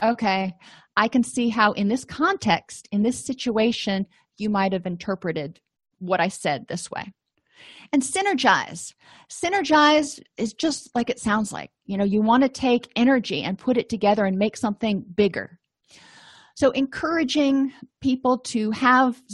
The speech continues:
social support that shares a common vision or a common goal of, you know, maybe their nuclear family, what a happy family looks like, with their friends, what enjoyable recreation time looks like. Um,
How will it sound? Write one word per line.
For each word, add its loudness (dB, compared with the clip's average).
social 2
support -2
that 2
shares 2
a -6
common 2
vision 0
or -2
a -4
common -2
goal 0
of, -2
you -10
know, -8
maybe 0
their 2
nuclear 2
family, -2
what 2
a -2
happy -4
family -6
looks -12
like, -8
with -2
their 0
friends, -4
what 2
enjoyable 2
recreation -2
time -4
looks -12
like. -8
Um, -10